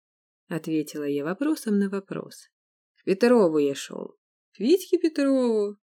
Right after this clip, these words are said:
Мы в прошлом году работали вместе, дружок мой. Вот к нему и шел.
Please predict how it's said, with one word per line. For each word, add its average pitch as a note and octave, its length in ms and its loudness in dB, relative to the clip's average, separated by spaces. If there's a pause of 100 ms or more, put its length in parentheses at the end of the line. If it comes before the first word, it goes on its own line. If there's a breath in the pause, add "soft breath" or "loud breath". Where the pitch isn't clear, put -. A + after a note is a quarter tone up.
Мы G#3+ 200 0
в G3+ 80 -4
прошлом G3 480 -2
году G3 220 0
работали G#3 680 -2
вместе, - 500 -10
дружок A3 540 -4
мой. - 320 -14 (380)
Вот G3+ 420 0
к - 120 -16
нему F3+ 360 0
и D#3+ 100 -2
шел. G3 640 -8